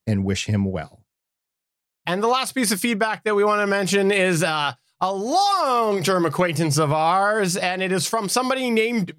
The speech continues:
Speaker 2: Beef. I love,
Speaker 1: Yes.
Speaker 2: I love Beef's name. Beef said the following.
Speaker 1: "So I don't really know where to start on anonymous casting, other than it was all most of us knew.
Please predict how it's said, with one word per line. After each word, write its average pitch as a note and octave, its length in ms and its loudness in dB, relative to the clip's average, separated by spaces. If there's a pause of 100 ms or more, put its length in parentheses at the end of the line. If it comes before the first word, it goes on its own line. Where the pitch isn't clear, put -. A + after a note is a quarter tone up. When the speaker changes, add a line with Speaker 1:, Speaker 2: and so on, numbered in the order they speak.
(160)
Speaker 2:
Beef. F#3 540 -4 (640)
I C3+ 60 -2
love, A2+ 180 -2
Speaker 1:
Yes. C3+ 240 0
Speaker 2:
I C3+ 100 -2
love C3 200 -4
Beef's A#2+ 240 -6
name. A#2 240 -6 (400)
Beef C4+ 200 2
said B3+ 280 -2
the F3+ 40 -12
following. F3 580 -2 (1400)
Speaker 1:
"So - 160 -2
I G#3 80 2
don't C#4+ 240 0
really D4+ 240 0
know F3 240 4
where E3+ 160 0
to D#3+ 80 -2
start C3+ 400 -4
on B2 160 -2
anonymous A2+ 480 0
casting, G2 580 -6
other C3 180 0
than D#3 200 0
it D#3+ 120 -2
was D#3 600 0 (240)
all F3 260 0
most C#3+ 440 0
of B2 100 -8
us A#2 320 -2
knew. F#2+ 540 -2